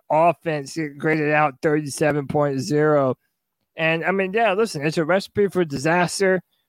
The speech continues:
We're gonna talk about Bryce, obviously, a little later on in the show, uh,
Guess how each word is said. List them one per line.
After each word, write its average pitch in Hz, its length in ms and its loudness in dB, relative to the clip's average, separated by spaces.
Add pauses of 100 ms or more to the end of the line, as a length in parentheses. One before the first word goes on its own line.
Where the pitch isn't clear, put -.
(180)
We're 185 120 0
gonna 190 180 4
talk 180 300 0
about 170 260 2
Bryce, 147 360 2
obviously, 156 460 0
a 143 100 2
little 147 220 2
later 147 300 2
on 147 240 0
in 143 140 0
the 135 80 0
show, 151 380 2 (360)
uh, 147 220 -4